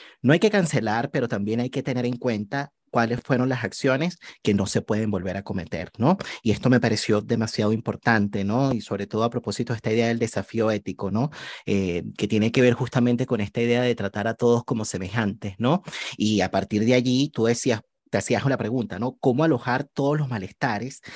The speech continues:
y tener respuestas adecuadas a los diferentes grados de daños y a las diferentes acciones que las provocaron, ¿no? Y esto, bueno, me parece que, que es todo un temazo, ¿no? Porque, bueno, conecta muchísimo,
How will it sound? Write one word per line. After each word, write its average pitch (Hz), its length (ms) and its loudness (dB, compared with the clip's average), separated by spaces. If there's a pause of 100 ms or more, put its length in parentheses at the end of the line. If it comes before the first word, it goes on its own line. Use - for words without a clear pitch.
(160)
y - 120 -4
tener 110 200 2
respuestas 131 460 0
adecuadas 101 720 2
a 104 120 -10
los 104 80 -12
diferentes 123 420 -2
grados 131 320 4
de 131 220 2
daños 139 560 2 (240)
y - 80 -4
a 107 40 0
las 104 80 -2
diferentes 107 420 2
acciones 127 540 2
que 104 120 -2
las - 100 -8
provocaron, 98 640 2
¿no? 135 160 2 (480)
Y 127 120 2
esto, 170 280 2
bueno, 117 400 4
me 123 200 -2
parece 117 380 0
que, 147 300 4
que - 80 -4
es - 220 -6
todo 143 220 4
un 135 140 2
temazo, 120 540 0
¿no? 135 240 -2
Porque, 120 300 -6
bueno, 120 260 0
conecta 113 380 -2
muchísimo, 143 800 -2